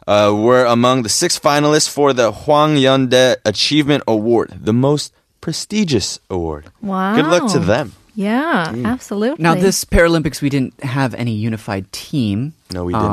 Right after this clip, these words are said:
Speaker 1: didn't.
Speaker 3: between the South and the North. How did the North Korean athletes fare this time?
Speaker 1: Well, uh, they didn't do too good, to be honest. Uh, <laughs> North Korean athletes, uh,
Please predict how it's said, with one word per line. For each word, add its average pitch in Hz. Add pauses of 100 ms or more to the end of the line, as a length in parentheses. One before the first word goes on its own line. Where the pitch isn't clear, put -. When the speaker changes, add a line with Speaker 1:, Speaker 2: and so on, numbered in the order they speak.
Speaker 1:
didn't. 95
Speaker 3:
between 104
the 107
South 107
and 98
the 95
North. 107
How 151
did 185
the 147
North 123
Korean 123
athletes 151
fare 98
this 90
time? 98 (440)
Speaker 1:
Well, -
uh, 143
they 170
didn't 190
do 196
too 190
good, 185 (160)
to -
be 117
honest. 101
Uh, 120
<laughs> -
North 185
Korean 196
athletes, 170
uh, 143